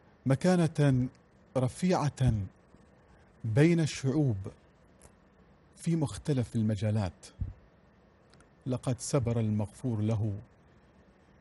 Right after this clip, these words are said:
جلالة السلطان قابوس أغوار هذا التاريخ منذ صغره، ووضعه مكونا أساسيا في نهضة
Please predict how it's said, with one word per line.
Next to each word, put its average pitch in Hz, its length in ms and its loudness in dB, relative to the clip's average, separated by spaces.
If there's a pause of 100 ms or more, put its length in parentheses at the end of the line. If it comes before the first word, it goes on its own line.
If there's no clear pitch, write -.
(160)
جلالة 131 440 8
السلطان 143 560 2
قابوس 127 720 0 (200)
أغوار 120 460 2
هذا 113 340 0
التاريخ 107 720 -2 (100)
منذ 113 220 -2
صغره، 95 540 -8 (1500)
ووضعه 156 760 6 (360)
مكونا 147 640 0 (1200)
أساسيا 139 720 2 (1080)
في 156 360 2
نهضة 139 400 0